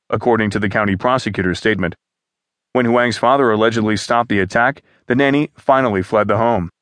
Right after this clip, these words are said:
She walked more than two miles past neatly manicured lawns, luxury S U Vs, and Lutheran churches until police officers finally came upon her near the sports center that had just hosted July fourth celebrations.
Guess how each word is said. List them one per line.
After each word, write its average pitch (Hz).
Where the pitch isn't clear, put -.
She 180
walked 208
more 175
than 165
two 202
miles 156
past 123
neatly 135
manicured 123
lawns, 127
luxury 131
S 131
U 147
Vs, 131
and 104
Lutheran 117
churches 120
until 123
police 175
officers 123
finally 131
came 113
upon 107
her 139
near 131
the 123
sports 208
center 107
that 143
had 135
just 135
hosted 160
July 120
fourth 139
celebrations. 151